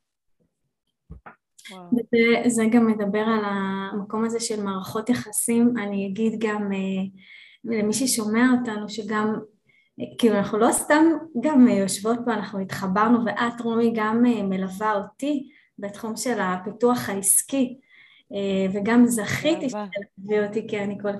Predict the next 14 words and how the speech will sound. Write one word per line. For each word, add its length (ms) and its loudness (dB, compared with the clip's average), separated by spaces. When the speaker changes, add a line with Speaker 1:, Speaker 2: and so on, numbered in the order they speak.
Speaker 2:
כך 260 2
נהנית 400 4
מה-, 600 0
מהליווי 540 2
שלך, 520 0
ואני 240 -6
חושבת 540 2
שמה 840 -2
שאני 200 4
מדברת 460 -2
עליו 220 -4
גם 240 4
בקורס, 560 -2
ש-, 140 -6